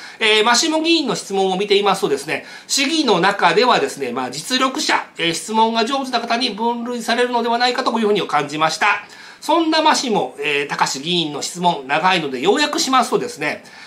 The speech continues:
えー、真下議員は、現在は地元企業の効率的な公的支援ができていないと、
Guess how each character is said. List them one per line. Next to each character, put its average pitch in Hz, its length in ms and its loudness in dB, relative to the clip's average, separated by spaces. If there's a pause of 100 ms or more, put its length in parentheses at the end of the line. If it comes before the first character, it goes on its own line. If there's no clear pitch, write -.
(280)
え 196 220 2
ー、 - 20 0
真 226 140 4
下 247 260 2
議 247 140 0
員 214 200 2
は、 190 300 2 (220)
現 254 260 0
在 135 240 0
は 117 160 -6
地 147 140 -6
元 240 220 0
企 247 180 -6
業 180 160 0
の - 80 -8
効 240 320 -6
率 233 180 -8
的 - 180 -10
な 123 140 -4
公 220 240 -6
的 220 220 -8
支 - 140 -4
援 170 100 0
が 131 60 -6
で 170 120 -2
き 330 180 -4
て 185 140 2
い 175 80 0
な 226 140 6
い - 100 2
と、 - 140 -12